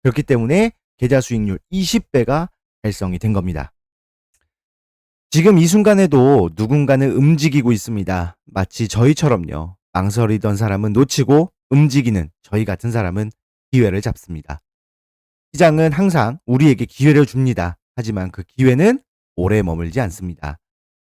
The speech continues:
오월부터 지금까지 우리는 천팔백 프로라는 결과를 만들었고요.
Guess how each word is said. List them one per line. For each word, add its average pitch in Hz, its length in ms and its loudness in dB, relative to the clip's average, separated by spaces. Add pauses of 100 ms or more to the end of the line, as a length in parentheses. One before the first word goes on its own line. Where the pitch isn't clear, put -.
(240)
오월부터 190 680 6
지금까지 156 600 0
우리는 131 580 2
천팔백 - 800 -4
프로라는 160 640 2
결과를 147 500 4
만들었고요. 123 760 0